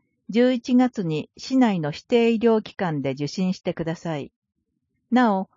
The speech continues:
十月特定健診対象者、二月、三月生まれの方への通知は、九月下旬に発送済みです。対象、丸一、すでに市から受診券が送付されたが、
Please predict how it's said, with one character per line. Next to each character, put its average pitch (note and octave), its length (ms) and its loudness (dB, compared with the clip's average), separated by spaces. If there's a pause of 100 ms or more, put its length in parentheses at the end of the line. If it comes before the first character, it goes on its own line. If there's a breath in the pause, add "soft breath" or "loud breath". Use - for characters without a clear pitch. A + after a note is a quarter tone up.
(200)
十 B3 220 2
月 A#3+ 560 2
特 - 240 -2
定 B3+ 240 0
健 A#3+ 300 2
診 A3 260 2
対 G3+ 240 -2
象 F3 260 -2
者、 - 280 -8 (760)
二 F#3 140 0
月、 A#3 480 -2
三 G#3+ 300 0
月 G#3 260 -2
生 F#3 60 -2
ま D3+ 140 -4
れ C#3 120 -6
の B2+ 100 -6
方 - 380 -14 (340)
へ G3 140 -2
の D#3+ 120 -2
通 E3+ 280 -4
知 F3+ 160 -4
は、 E3 180 -2 (320)
九 C4+ 140 0
月 A#3 240 0
下 D3+ 180 -2
旬 G3 220 0
に F#3+ 100 -2
発 F3+ 300 -6
送 F3 200 0
済 E3 120 -6
み D#3 120 -4
で D3 140 -6
す。 - 220 -20 (1500)
対 A#3+ 240 2
象、 G3 500 0 (400)
丸 G3+ 300 0
一、 - 460 -4 (440)
す - 180 -6
で A#3+ 140 2
に E3 180 -2
市 - 220 -14
か A#3+ 140 2
ら F3+ 80 2
受 D#3 160 -4
診 B3 260 2
券 F3+ 240 -2
が D3 120 -4
送 G3+ 260 0
付 - 100 -14
さ G3+ 140 -4
れ F#3+ 100 0
た F3+ 180 -4
が、 D#3 220 -4